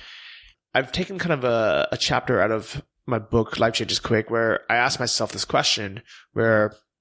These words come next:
compared to where I was last year or last quarter, am I in better shape?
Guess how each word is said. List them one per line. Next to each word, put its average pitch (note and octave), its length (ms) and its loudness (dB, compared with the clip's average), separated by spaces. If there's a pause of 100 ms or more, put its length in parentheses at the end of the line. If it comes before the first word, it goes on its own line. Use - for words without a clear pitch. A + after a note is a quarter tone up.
(160)
compared D3+ 500 0
to C3 240 2
where A#2+ 120 2
I A#2 80 4
was A2 760 2 (360)
last G2+ 320 0
year G#2+ 220 4
or G2 40 0
last F2+ 220 0
quarter, A#2 540 2 (320)
am A#2+ 140 0
I A2+ 160 2
in G2+ 280 0 (100)
better A#2 240 0
shape? F#3 420 2